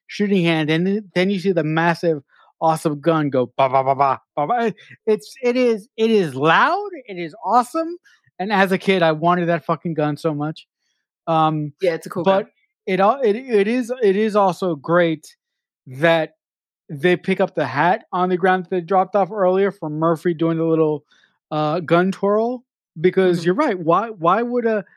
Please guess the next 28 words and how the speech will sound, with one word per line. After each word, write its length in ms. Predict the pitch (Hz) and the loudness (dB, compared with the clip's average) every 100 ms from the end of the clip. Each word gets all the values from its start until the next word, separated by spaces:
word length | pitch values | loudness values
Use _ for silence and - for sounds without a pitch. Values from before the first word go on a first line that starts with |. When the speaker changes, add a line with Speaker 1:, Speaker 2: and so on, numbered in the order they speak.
| _ _ - | _ _ -2
Speaker 1:
why 180 | 175 240 | 0 2
would 200 | 285 254 | -2 -4
a 40 | |
robot 640 | 208 190 220 190 165 185 139 | 0 0 2 0 -2 -4 0
do 160 | 185 | 0
something 360 | 175 196 170 165 | 2 -2 -2 -6
so 220 | - 175 | 0 0
specific? 560 | 160 165 - 185 147 - _ - - - - | 2 -4 -4 -6 -6 -8 _ -20 -20 -14 -4
Speaker 2:
Yeah. 140 | 175 | 0
Speaker 1:
You 60 | 226 | 2
mentioned, 540 | 311 320 403 370 254 _ | 2 0 -4 -4 -8 _
you 140 | 196 214 | -6 0
mentioned 360 | 320 370 392 208 | 0 -2 -2 2
Lewis. 640 | 160 170 143 123 - _ _ _ _ _ _ _ _ _ _ | 4 4 2 -2 -10 _ _ _ _ _ _ _ _ _ _
I 160 | 202 302 | 2 2
don't 220 | 392 311 | 2 2
like 240 | 254 240 | 0 0
the 100 | 196 | -2
way 300 | 165 180 202 | 2 2 2
how 440 | 185 147 175 165 160 | -2 0 2 4 2
Lewis 400 | 156 180 208 208 | 2 2 2 0
is 140 | 190 | -8
sort 180 | - 185 | -4 0
of 280 | 165 143 131 _ _ _ _ | 2 0 -6 _ _ _ _
non-committal 800 | 160 175 196 196 190 170 170 208 | -4 0 0 0 -6 -2 0 2
in 100 | 214 | 0
this 180 | 214 - | -2 -4
movie. 420 | 214 214 240 240 | 0 0 -2 -6